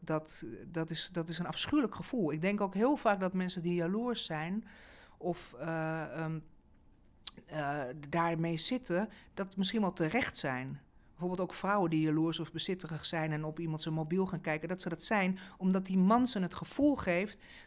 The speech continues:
dat ze misschien wel eens vervangen zouden kunnen worden. Dus dat het niet alleen maar haar kutkarakter is, maar dat het ook is dat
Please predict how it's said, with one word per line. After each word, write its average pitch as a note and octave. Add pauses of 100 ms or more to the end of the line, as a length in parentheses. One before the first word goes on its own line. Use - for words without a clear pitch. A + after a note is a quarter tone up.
dat F#3+
ze G3+
misschien G3+
wel G3+
eens F#3+
vervangen C4+
zouden D3+
kunnen C#3
worden. B2
Dus C#3
dat F3
het F3
niet G3+
alleen F#3+
maar F3
haar F#3+
kutkarakter D#3+
is, E3+
maar F3+
dat F3
het F3+
ook F#3
is F#3
dat F3+